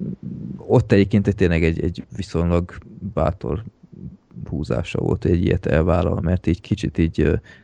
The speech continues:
ellentmond az ő általában vett karakterének. Úgyhogy, ö, vesztes-, vesztesek és győztesek, ezt esetleg, ha valaki valami újfajta Bud Spencer-t akar látni, akkor nézze meg, de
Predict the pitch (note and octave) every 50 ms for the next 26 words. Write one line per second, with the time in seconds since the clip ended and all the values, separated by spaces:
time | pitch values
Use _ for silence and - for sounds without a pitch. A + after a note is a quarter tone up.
0 | _ _ G3 G3+ - _ _ _ _ _ _ _ _ - _ _ F2+ F2+ D#2+ D#2
1 | E2 E2 - - F2 - B1+ E2 E2 - E2+ D#2+ E2 D#2 - E2+ E2 - - _
2 | _ _ - - - E2+ F2 - - D#2 C#2+ C#2+ D#2 - D#2 D2+ E2 - - -
3 | - - - - - - - - - - F#2 E2+ D#2+ - - - - - - -
4 | - F#2 E2 E2+ G2 - - - _ _ _ - - - - _ _ _ _ _
5 | _ _ _ _ _ _ - _ F3 E2 F2 - - - - F2+ F2 F#2 F#2 F2
6 | F2 E2+ E2+ F2 F#2 F2+ - - - - - F2+ F#2+ F#2+ - - F2 E2 - _
7 | - - F#2 F#2+ F#2+ F#2 - F2 E2 - - - - - - - - - F#2 -
8 | _ - - - - - - C#2+ - - - - - - - - - - E2+ -
9 | - F#2 F#2 E2+ F2 - - F#2+ F2+ F2 E2+ F2 F2 F2+ E2+ - - - F2 E2
10 | - - E2+ F2 - - F2 F2 E2+ E2+ - - - - E2 - - - - -
11 | - - - - - - - - - - - - - - - - - - F2 E2+
12 | E2+ E2+ A2 G#2+ E2+ E2+ F2 F2 F#2 F#2 F2+ E2+ E2+ -